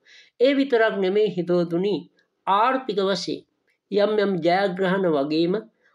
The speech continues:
අතමිට මුදල් ගැවසෙන තත්ත්වයක් මේ තුලින් ඔබට අත්විඳීමේ හැකියාව ලැබෙනවා. විශේෂයෙන්ම ඔබට මෙන්න මේ කාල සීමාව තුළ ප්‍රශ්න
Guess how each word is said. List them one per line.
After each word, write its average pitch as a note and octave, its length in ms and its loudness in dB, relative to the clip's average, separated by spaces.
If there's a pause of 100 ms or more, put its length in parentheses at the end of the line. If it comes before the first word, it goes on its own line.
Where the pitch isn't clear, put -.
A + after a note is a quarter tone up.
(180)
අතමිට G#3+ 520 0 (100)
මුදල් F#3 460 2
ගැවසෙන F#3+ 440 -2
තත්ත්වයක් D#3+ 580 -2 (380)
මේ E3+ 340 2
තුලින් E3+ 360 0 (600)
ඔබට G3 220 0 (200)
අත්විඳීමේ E3+ 800 0 (440)
හැකියාව F3+ 560 -2
ලැබෙනවා. F3 460 -6 (440)
විශේෂයෙන්ම C#4 580 0
ඔබට A3+ 360 2 (800)
මෙන්න G#3 180 0
මේ A3 220 4
කාල F3+ 400 0
සීමාව F3+ 640 0
තුළ F#3 220 0 (1200)
ප්‍රශ්න G3+ 360 -2